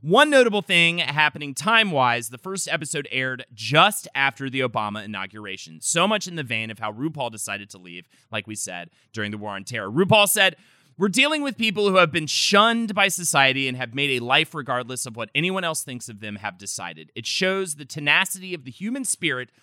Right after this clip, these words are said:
which each of us watching relates to, and we root for them. I think that's what's so captivating about it, seeing how these beautiful creatures have managed to prevail."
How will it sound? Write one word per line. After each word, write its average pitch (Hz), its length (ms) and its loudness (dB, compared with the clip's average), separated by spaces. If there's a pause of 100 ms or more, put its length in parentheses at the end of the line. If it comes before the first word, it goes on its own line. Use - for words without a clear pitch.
(240)
which 135 260 -6
each 226 240 4
of 208 80 2
us 196 240 2
watching 156 440 -2
relates 127 380 -8
to, 104 240 -12
and 123 120 -6
we 131 100 -4
root 151 320 -4
for 151 100 -12
them. 98 220 -8 (260)
I 151 100 4
think 214 180 -2
that's 233 200 4
what's 165 260 0
so 180 300 4
captivating 139 560 0
about 90 240 -12
it, - 100 -20
seeing 196 340 -6
how 170 200 0
these 160 220 -8
beautiful 202 500 -6
creatures 123 540 -8 (180)
have 139 200 2
managed 139 520 -2 (220)
to 135 160 -8
prevail." 104 560 -8